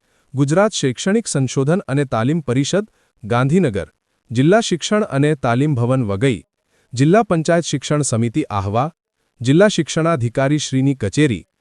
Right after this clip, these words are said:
અને પ્રાથમિક શાળા કોટબાના સંયુક્ત ઉપક્રમે તારીખ આઠ થી દસ ડિસેમ્બરના રોજ વિકસિત અને આત્મનિર્ભર ભારત માટે સ્ટેમથી આધારિત જિલ્લા કક્ષાનો પચાસમું બાળ વૈજ્ઞાનિક પ્રદર્શન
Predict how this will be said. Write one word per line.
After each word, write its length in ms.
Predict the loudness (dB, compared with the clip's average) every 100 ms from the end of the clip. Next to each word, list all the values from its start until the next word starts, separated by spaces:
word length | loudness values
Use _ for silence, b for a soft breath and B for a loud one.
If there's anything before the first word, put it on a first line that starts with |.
| _ _
અને 160 | -2 -2
પ્રાથમિક 460 | 0 -2 0 -2 -2
શાળા 300 | 0 0 0
કોટબાના 500 | -2 -2 -2 0 0
સંયુક્ત 440 | 0 0 0 -2
ઉપક્રમે 720 | -8 -4 -4 -2 -4 -4 -6 _ _ _ _ _ _ 0
તારીખ 320 | 4 4 0 -6
આઠ 240 | -2 0 -2
થી 180 | -2 0
દસ 320 | 2 0 -2
ડિસેમ્બરના 680 | -4 -2 0 2 2 2 0
રોજ 360 | 0 -2 -4 _ _ _ -2
વિકસિત 420 | -2 0 -2 -2
અને 220 | 0 0 0
આત્મનિર્ભર 640 | -2 0 0 2 2 2 0
ભારત 380 | 0 -2 -2 -2
માટે 400 | -4 -2 -2 -4 _ _ _ -12
સ્ટેમથી 540 | 0 2 2 2 -2
આધારિત 480 | 0 0 0 0 0
જિલ્લા 340 | -2 -2 0
કક્ષાનો 500 | -2 -6 -6 -4 -2
પચાસમું 580 | -4 -4 0 0 0 0
બાળ 180 | 2 2
વૈજ્ઞાનિક 540 | 0 -2 -2 -2 -2
પ્રદર્શન 520 | -4 -2 -2 -2 -4